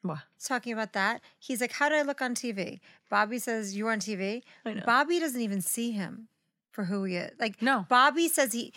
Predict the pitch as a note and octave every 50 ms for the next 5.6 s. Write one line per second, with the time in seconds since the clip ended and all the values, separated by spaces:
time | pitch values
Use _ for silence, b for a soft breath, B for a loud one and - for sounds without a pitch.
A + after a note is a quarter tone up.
0 | B B B - G#3 G3+ G3+ G3+ G#3 - - G#3+ A#3+ B3+ A#3 - - C4 B3+ A#3
1 | A#3 G#3+ G3+ - - G#3 G3+ G#3 G#3+ G3+ G3 F#3 F3 - F3+ F3+ D#3+ - G3 G3
2 | G3+ G3+ A3 A#3 A#3 A3+ C4 C4 C4+ C#4 D4 D#4 B B B B B B - A#3+
3 | A#3 - C4 C4 - - C4+ B3 C4+ C#4+ D4 D4 D#4+ E4 E4 C#4+ D4 C4+ A3+ -
4 | A#3+ A#3 A3+ A3+ A3+ A3+ A3+ A#3+ B3+ A3 G#3 A#3+ A3+ G#3+ F3 - G#3 G3+ - -
5 | A3 A#3+ C4 C4+ B3+ - - G3 F#3+ F#3 F3+ F#3